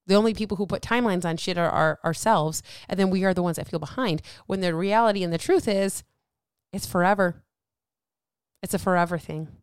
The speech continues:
You better bu-, buckle the fuck up. Buckle the fuck up.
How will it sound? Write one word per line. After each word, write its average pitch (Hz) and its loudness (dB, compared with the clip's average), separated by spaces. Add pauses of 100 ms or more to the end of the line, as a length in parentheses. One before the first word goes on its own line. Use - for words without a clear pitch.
You 202 -6
better 175 4
bu-, 160 2 (180)
buckle 214 2
the 208 -2
fuck - 0
up. 170 0 (1000)
Buckle 170 -4
the 165 -6
fuck 147 -8
up. - -18